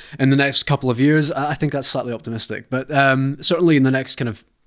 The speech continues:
coming years, the few, next few years, um, it will be happening. I understand that Marine Scotland have got a little bit of planning loopholes to, to,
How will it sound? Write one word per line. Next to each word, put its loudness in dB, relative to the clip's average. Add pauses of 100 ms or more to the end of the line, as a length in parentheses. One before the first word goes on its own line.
(960)
coming 6
years, 2
the 0
few, 0
next 0
few 2
years, 2
um, -4 (340)
it -4
will 2
be 0
happening. 0
I -4
understand -4
that -6
Marine -2
Scotland 0
have -8
got -2
a -6
little -4
bit -4
of -12
planning 0
loopholes -6
to, -4 (220)
to, -2